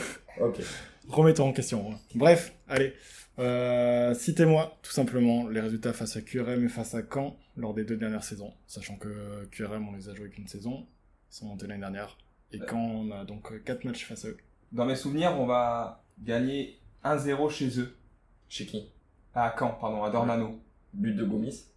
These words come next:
Speaker 3: Euh, bah, c'est celui qui met sous la barre,
Speaker 1: Ouais,
Speaker 3: là,
Speaker 1: ouais.
Speaker 3: euh, qui, bah, enfin, c'est sa-,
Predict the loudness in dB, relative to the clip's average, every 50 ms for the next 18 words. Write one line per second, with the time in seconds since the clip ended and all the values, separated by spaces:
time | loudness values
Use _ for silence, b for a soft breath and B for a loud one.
0 | _ _ _ _ _ -20 _ _ _ _ _ -6 -4 -2 -2 -2 -4 -6 -8 -10
1 | -8 -4 -4 -4 -4 -4 -4 -4 -4 -4 -6 -8 -6 -4 -2 -2 -2 -2 -2 -2
2 | -2 -4 -4 -4 -4 -6 -6 -8 -12 -14 -16 -16 -16 -14 -6 2 4 4 6 6
3 | 6 4 4 2 0 -2 0 0 0